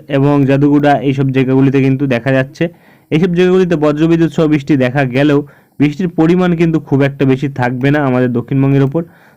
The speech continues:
তো আগামী বারো ঘন্টার মধ্যে আমাদের দক্ষিণবঙ্গের ওপর যদি আমরা দেখি, তাহলে কিন্তু দেখা যাচ্ছে একদমই হালকা বৃষ্টি কিন্তু থাকছে কিছু কিছু জায়গায়,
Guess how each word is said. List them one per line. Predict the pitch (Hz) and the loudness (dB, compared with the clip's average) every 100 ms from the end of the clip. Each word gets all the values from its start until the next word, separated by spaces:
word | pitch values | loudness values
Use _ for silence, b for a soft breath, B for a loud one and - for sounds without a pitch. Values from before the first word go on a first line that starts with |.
| b | b
তো | 165 | -4
আগামী | - 147 160 175 | -4 -2 0 0
বারো | 135 143 156 | 2 0 2
ঘন্টার | 165 170 170 | 0 0 0
মধ্যে | 160 156 123 135 - | 0 0 0 -2 -2
আমাদের | 135 131 135 | -4 0 0
দক্ষিণবঙ্গের | 131 139 165 165 156 151 | 0 -2 0 0 2 0
ওপর | 139 139 | 0 -2
যদি | 131 127 127 | -2 -2 -2
আমরা | 127 | -2
দেখি, | 117 120 135 139 143 b b b - | -2 -2 -4 -4 -6 b b b -4
তাহলে | 151 175 | 0 0
কিন্তু | 175 170 139 165 - b b b | 0 0 0 -2 -4 b b b
দেখা | - 160 | -4 0
যাচ্ছে | 185 180 180 | 0 0 -2
একদমই | 151 165 175 180 190 | 0 -2 -2 -2 0
হালকা | 160 147 147 175 | 0 0 -2 -2
বৃষ্টি | 165 143 165 | -2 -2 -4
কিন্তু | 156 160 | -4 -4
থাকছে | 143 131 139 156 | -4 -6 -6 -8
কিছু | 143 147 | -4 -4
কিছু | 139 151 147 | -2 -2 0
জায়গায়, | 143 143 160 | 2 2 0